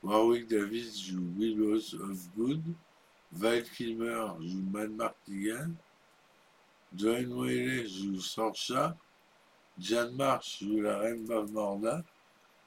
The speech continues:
Patrick Hayes, Vin Raziel. Bill Barty, le grand Aldwin. Patros, le général Kell. Kevin Pollak, Wool. Raoul.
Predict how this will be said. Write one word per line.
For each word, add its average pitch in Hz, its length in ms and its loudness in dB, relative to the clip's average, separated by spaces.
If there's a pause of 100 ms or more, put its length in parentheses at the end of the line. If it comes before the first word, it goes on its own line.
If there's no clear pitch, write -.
(160)
Patrick 117 480 -8
Hayes, 110 580 0 (580)
Vin 104 520 -4
Raziel. 104 720 -2 (640)
Bill 113 260 -2
Barty, 123 480 4
le 107 200 2
grand 107 180 -2
Aldwin. 113 600 0 (680)
Patros, 120 680 -2
le 104 400 0
général 107 680 -4 (160)
Kell. 143 380 -2 (720)
Kevin 120 380 4
Pollak, 127 480 -2 (200)
Wool. 151 460 4 (1400)
Raoul. 101 600 0